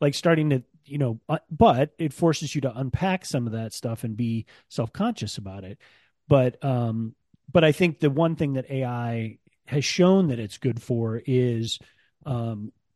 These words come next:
giving us ideas that we may not have initially thought of, right? So it, it, it, we may not like those ideas. We may pitch them for all sorts of reasons,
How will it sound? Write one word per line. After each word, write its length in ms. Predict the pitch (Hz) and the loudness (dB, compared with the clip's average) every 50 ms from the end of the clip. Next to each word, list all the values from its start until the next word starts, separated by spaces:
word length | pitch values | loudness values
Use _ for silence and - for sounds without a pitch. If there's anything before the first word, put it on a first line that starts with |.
| 147 113 | -8 2
giving 320 | - 165 160 156 175 156 | 4 4 6 6 6 6
us 240 | 143 135 123 - - | 4 4 2 0 -2
ideas 520 | - 123 127 127 120 135 143 143 139 123 | -2 0 0 0 2 2 4 4 4 2
that 100 | 123 127 | 0 -2
we 140 | 123 127 127 | -2 -2 -2
may 200 | 127 135 139 143 | -2 -2 -2 -2
not 200 | 139 143 131 131 | -2 -2 -2 -2
have 100 | 127 113 | -2 -2
initially 500 | 123 120 127 127 - - 139 113 104 101 | -2 -4 -4 -4 -6 -6 -6 -8 -8 -6
thought 320 | - - 127 110 104 98 87 | -6 -6 -6 -6 -6 -10 -14
of, 260 | 82 - 117 - - | -18 -20 -16 -12 -10
right? 220 | 110 107 120 120 | -8 -6 -6 -2
So 140 | - - 135 | 0 2 2
it, 160 | 127 131 - - | 2 2 0 -4
it, 160 | 147 147 - _ _ _ | -6 -6 -6 _ _ _
it, 120 | - - - | -20 -10 -2
we 160 | 185 156 165 | 2 4 6
may 100 | 160 170 | 8 6
not 220 | 160 147 127 107 110 | 6 4 2 0 0
like 260 | 127 143 226 262 - | 2 2 2 2 2
those 240 | - 123 110 107 - | 0 0 0 -2 -4
ideas. 460 | 98 90 95 95 101 131 170 175 - | -8 -10 -12 -10 -8 -6 -6 -2 0
We 100 | 147 127 | 0 0
may 160 | 123 123 120 | 0 0 0
pitch 380 | - - - 190 214 - - - | 0 2 2 2 2 0 -2 -6
them 180 | 120 110 110 | -8 -8 -8
for 140 | 110 - 131 | -6 -4 -4
all 120 | 123 117 117 | -4 -4 -4
sorts 260 | - 127 110 - - | -6 -8 -8 -8 -8
of 100 | 101 113 | -6 -2
reasons, 420 | 156 185 165 131 110 92 98 - | -2 -2 -2 -4 -6 -12 -16 -18